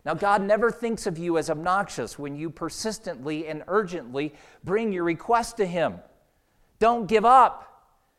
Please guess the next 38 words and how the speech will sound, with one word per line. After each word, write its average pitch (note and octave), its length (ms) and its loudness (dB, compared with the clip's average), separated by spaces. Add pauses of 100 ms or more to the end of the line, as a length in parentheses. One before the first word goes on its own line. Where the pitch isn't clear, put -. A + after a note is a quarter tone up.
(280)
And F#3+ 120 2
he's F#3+ 120 -2
not, A3 300 4
at F#3 260 0
the F#3 60 -6
same B3+ 240 2
time, G3+ 200 4
he's F#3 140 -2
not G#3 300 2
checking, G3 560 2 (320)
you E3+ 120 -8
know, F3 180 4
all F3+ 200 8
the F#3 120 4
prayer A3 320 4
boxes E3+ 500 6
to E3+ 100 -8
say, E3+ 240 0
"Well, F3 280 2
if E3 100 -4
you G3+ 140 -2
had F#3+ 120 0
prayed G3 240 -2
for F3 80 -4
nineteen F#3+ 540 -4
days D3 260 -4
straight D#3 280 -2
instead D#3+ 240 -6
of D#3+ 100 -4
eighteen E3+ 440 -4
days B2+ 240 -6
straight, D3+ 220 -6
I D#3 60 0
might D#3+ 220 -4
have D3 100 -6
done F3 220 -4
something." A2 420 -10
No, F#3+ 240 2